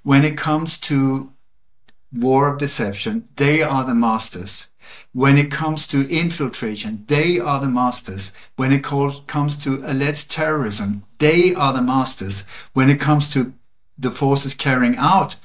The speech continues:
alleged terrorism, they are the masters. When,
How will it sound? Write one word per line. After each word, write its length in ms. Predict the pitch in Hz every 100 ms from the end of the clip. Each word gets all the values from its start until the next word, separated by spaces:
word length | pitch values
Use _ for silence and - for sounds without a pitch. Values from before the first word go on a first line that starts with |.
| -
alleged 380 | 139 117 110 -
terrorism, 480 | 120 104 101 107 101 107
they 320 | 151 180 190
are 200 | 180 135
the 80 | 117
masters. 580 | 110 120 117 - 95 - - - - - - -
When, 400 | 147 165 185